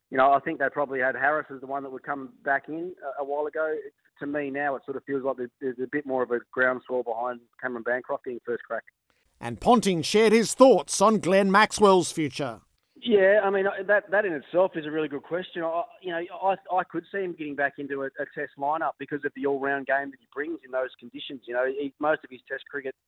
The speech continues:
Speaker 1: has been played in the subcontinent, whether it's India or, uh, some games in, in the U A E when he played against Pakistan. And, and but it, because of, you know, if he could bat in the middle order and, and provide that, um,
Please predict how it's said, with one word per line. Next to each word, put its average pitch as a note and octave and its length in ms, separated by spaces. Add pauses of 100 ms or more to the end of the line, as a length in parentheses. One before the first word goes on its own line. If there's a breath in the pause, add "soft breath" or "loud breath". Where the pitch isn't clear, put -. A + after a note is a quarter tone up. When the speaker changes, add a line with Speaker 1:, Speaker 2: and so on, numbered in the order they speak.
(220)
Speaker 1:
has C3 160
been B2+ 200
played C3+ 260
in C3 80
the B2 140
subcontinent, D3 500
whether C3 140
it's A#2+ 120
India C3+ 320
or, A2 320 (640 soft breath)
uh, B2 300
some B2 140
games C3 320
in, B2 280
in B2+ 380
the B2 80
U C3+ 180
A B2 80
E C3+ 380
when C3 260
he B2 60
played C3 220
against A2+ 220
Pakistan. C#3+ 540
And, A#2+ 140
and C3 180 (220)
but D#3 180
it, D#3+ 160
because F#3+ 300
of, D3+ 100 (100)
you D#3+ 100
know, C3+ 120
if D3 220
he E3 100
could C#3 140
bat A#2+ 160
in A#2+ 60
the - 20
middle A#2+ 160
order B2 260
and, A#2 160 (100)
and A#2 80 (480)
provide C3 380
that, B2+ 220 (120)
um, B2 300